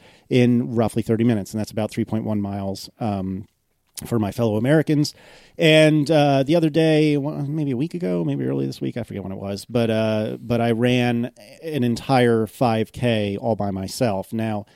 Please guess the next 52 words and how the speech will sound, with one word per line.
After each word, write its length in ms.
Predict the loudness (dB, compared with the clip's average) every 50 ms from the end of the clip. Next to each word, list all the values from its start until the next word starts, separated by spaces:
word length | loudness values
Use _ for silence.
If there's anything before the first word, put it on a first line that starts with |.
| _ _ 0
I 40 | 2
don't 140 | 4 4 6
know 80 | 4
if 100 | 4 4
I 40 | 4
talked 200 | 4 4 4 4
about 160 | 4 2 2 2
it 80 | 0
on 60 | 0
the 40 | 0
show, 480 | -2 0 4 6 6 8 8 8 8 6
but 260 | 6 4 4 2 4
when 140 | 2 2 2
I 140 | 2 2 2
was 200 | 2 2 0 0
at 100 | 0 0
W 200 | 2 2 2 2
W 180 | 2 2 0
D 80 | 0 -2
C, 440 | 0 4 6 8 8 8 8 4 2 -4 -18 -20 -20 -6 0
a 80 | 0 2
friend 160 | 4 4 4
of 40 | 6
mine, 160 | 6 4 4 4
Curtis 240 | 2 2 2 4
Herbert, 420 | 4 4 6 8 6 6 4 2 -2
uh, 220 | -2 0 2 2
had, 240 | 4 4 2 2 0
had 340 | -2 -2 0 0 -2 -2 -10 _ _ _ -18 -14 -14 -6
convinced 460 | 0 2 4 4 6 4 2 2 0 0
me, 180 | 2 2 2
guilted 400 | 2 2 2 2 2 0 -4 -4
me 280 | -2 0 0 0 -2 -2
into 320 | -2 -4 -2 -2 -2 -2
running 420 | 0 0 0 0 0 0 0 -2 -2
with 160 | -4 -6 -6
him, 340 | -4 0 2 4 4 4 2
which 140 | 0 -2 -2
actually 320 | -2 -2 -2 -2 0 0
I'm 120 | 0 2 2
very 160 | 0 0 -2
glad 240 | -2 -2 -4 -4 -4
he 80 | -4
did 200 | -4 -4 -4 -4
because 240 | -4 -6 -8 -8 -8
it 40 | -8
was 100 | -10 -8
a 60 | -8
lot 180 | -8 -8 -8 -8
of 80 | -10
fun. 320 | -8 -6 -6 -6 -6 -8 -8
And, 220 | -8 -8 -10 -10